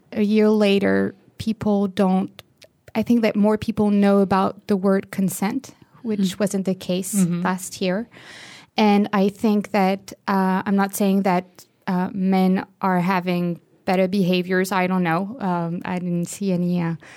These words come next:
Speaker 1: sociological study on the matter, but I would say that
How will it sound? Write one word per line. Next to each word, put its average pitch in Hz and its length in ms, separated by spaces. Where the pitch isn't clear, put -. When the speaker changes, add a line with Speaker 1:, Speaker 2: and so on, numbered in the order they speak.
Speaker 1:
sociological 185 840
study 185 420
on 175 120
the 175 60
matter, 180 540
but 220 260
I 202 140
would 202 200
say 208 240
that 196 340